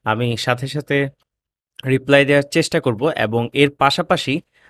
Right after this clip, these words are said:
আমিও আপনাদের সাজেস্ট করব, আহ, the best way to learn is to teach। So, আপনি যেই জিনিসটাই শিখবেন, যখন দেখবেন কেউ একজন কোনো একটা প্রবলেমে পড়েছে, পোস্ট করেছে, আমি বলবো অবশ্যই এসে তাকে হেল্প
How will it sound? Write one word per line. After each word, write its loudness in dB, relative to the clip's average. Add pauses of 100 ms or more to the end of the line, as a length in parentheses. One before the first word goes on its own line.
আমিও 4
আপনাদের 0
সাজেস্ট 0
করব, -4 (440)
আহ, -6 (160)
the -2 (100)
best 4
way 2
to 0
learn 4 (340)
is -4
to -2
teach। -4 (280)
So, 2 (100)
আপনি 0 (160)
যেই 2
জিনিসটাই 0
শিখবেন, -4
যখন -2
দেখবেন 0
কেউ 2
একজন 0 (560)
কোনো 4
একটা 2
প্রবলেমে 4
পড়েছে, -4
পোস্ট 0
করেছে, -2
আমি 0
বলবো 0
অবশ্যই 0
এসে -2
তাকে -4
হেল্প 0